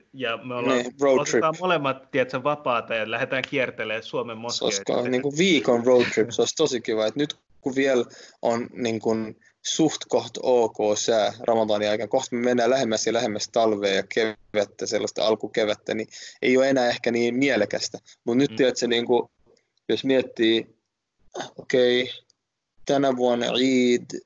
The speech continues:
Speaker 2: on joku kahdeskymmenes jotain, se on ensi vuonna jotain niinku toukokuun kymmenes, yhdestoista, jotain tollaista, kahdestoista päivä ehkä,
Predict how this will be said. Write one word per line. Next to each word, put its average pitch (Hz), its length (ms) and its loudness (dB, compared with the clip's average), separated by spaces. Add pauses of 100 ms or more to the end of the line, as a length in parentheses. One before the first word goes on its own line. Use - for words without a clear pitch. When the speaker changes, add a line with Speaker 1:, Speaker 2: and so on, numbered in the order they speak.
(460)
Speaker 2:
on 117 200 -2
joku 113 220 -2
kahdeskymmenes 120 640 -2
jotain, 117 220 0
se 147 100 0
on 143 120 0
ensi 151 260 -2
vuonna 123 220 2
jotain 117 220 0
niinku 117 240 0 (320)
toukokuun 113 800 2 (720)
kymmenes, 117 920 0
yhdestoista, 123 640 -4
jotain 131 240 -2
tollaista, 113 420 -2
kahdestoista - 580 -4
päivä 117 200 -2
ehkä, - 280 -2